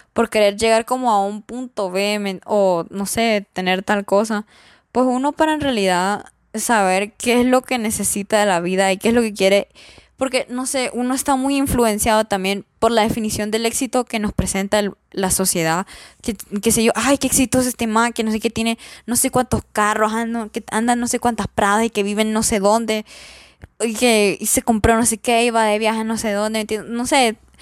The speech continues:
siento que esa es la definición de éxito que n-, nos obliga a tener el mundo, pero en realidad nosotros tenemos que definir para nosotros qué es el éxito para nosotros,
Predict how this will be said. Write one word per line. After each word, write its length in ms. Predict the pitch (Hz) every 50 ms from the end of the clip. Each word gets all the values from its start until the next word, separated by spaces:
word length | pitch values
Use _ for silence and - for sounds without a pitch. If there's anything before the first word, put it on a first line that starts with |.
| - - - -
siento 320 | - - 254 254 247 277 269
que 100 | 254 269
esa 120 | - 285
es 60 | 285
la 60 | 269
definición 720 | 254 254 254 - 233 240 208 208 214 214 - 220 214 226
de 100 | 214 220
éxito 380 | 220 226 - 254 226 - 233 220
que 120 | - 196
n-, 340 | 185 170 170 170 160 156 147
nos 220 | - 151 190 208 208
obliga 380 | 202 185 180 202 208 220 233 233
a 40 |
tener 260 | - - 226 226 226 226
el 60 | 226
mundo, 300 | 233 247 233 214 208 208
pero 140 | - 208 214
en 40 |
realidad 300 | 214 208 208 208 214 220 - - - - - - -
nosotros 420 | 226 247 247 - 294 254 294 -
tenemos 420 | - 277 269 262 254 254 254 277 -
que 120 | - 262
definir 480 | 247 262 - 233 220 220 220 220 226 -
para 160 | 254 240 226
nosotros 320 | 233 233 226 - 254 233 - _ _ -
qué 220 | - 254 262 269 302
es 60 | 285
el 160 | 240 226 226
éxito 360 | 226 233 233 - 233 - 233 220
para 160 | - 208 196
nosotros, 360 | 180 208 226 220 208 - 214